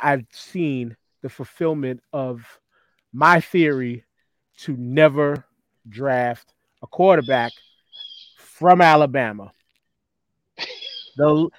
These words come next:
the last good Alabama quarterback in the N F L that actually did something,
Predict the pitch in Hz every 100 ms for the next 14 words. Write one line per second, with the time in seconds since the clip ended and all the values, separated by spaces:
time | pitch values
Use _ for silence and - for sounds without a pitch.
0 | _ - 127 185 180 196 202 202 - 160
1 | 185 165 160 165 165 156 160 156 - 165
2 | 156 147 147 139 147 139 143 139 131 151
3 | 135 127 127 131 127 - 123 104 139 127
4 | - 131 123 131 131